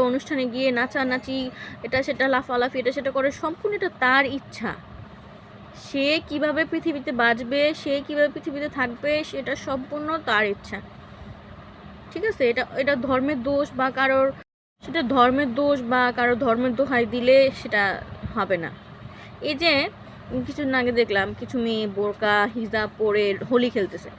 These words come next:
এগুলা তাদের রুচির সম্মত কোনো কাজ না। এগুলো হচ্ছে, উম, ফ্যামিলি থেকে ভালো শিক্ষা পায় নাই তো, এই জন্য যদি ফ্যামিলি ওদেরকে একদম, যখন দেখছে ফ্যামিলি এরকম করতেছে, ঝাড়ু দিয়ে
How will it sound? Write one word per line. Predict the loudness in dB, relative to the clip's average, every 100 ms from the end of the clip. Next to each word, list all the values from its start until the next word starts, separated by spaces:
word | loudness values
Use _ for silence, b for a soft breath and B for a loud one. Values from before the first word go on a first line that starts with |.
| B B B
এগুলা | -4 2 4 4
তাদের | 4 4 2
রুচির | 2 2 0 0
সম্মত | -2 0 0 0 2 2 2 -2 -6
কোনো | -2 0 0 -4 -4 2
কাজ | 2 0
না। | -8 -6
এগুলো | -2 -2
হচ্ছে, | -2 -2 0
উম, | 0 -2 -4 -4 -2
ফ্যামিলি | 0 0 -2
থেকে | -6 -6 -8 B B B
ভালো | 0 0 0
শিক্ষা | -6 -4
পায় | -2 0
নাই | 0 0
তো, | 0 2
এই | 0
জন্য | 0 0 -2 -4 -4
যদি | -2 -2 0
ফ্যামিলি | 0 2 0
ওদেরকে | 0 2 2
একদম, | 2 0 -4 B B B -2
যখন | 0 2 4
দেখছে | 2 2
ফ্যামিলি | 2 2 4
এরকম | 4 2 -4
করতেছে, | -4 -2 -2 -2
ঝাড়ু | 2 4 6 4 2
দিয়ে | 2